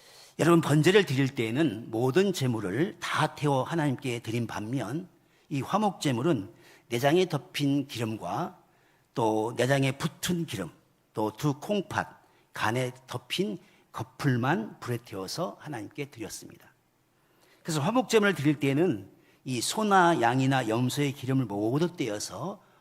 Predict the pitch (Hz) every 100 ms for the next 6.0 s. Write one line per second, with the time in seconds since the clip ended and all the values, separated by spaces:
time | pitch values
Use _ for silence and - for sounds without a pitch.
0 | _ - - - 95 - _ _ _ _
1 | - 131 156 156 170 120 104 - 98 165
2 | - - _ - - - 202 113 95 -
3 | 85 - - _ _ _ _ - - -
4 | - - - 147 202 - 127 143 139 139
5 | 170 165 147 143 147 135 - 123 92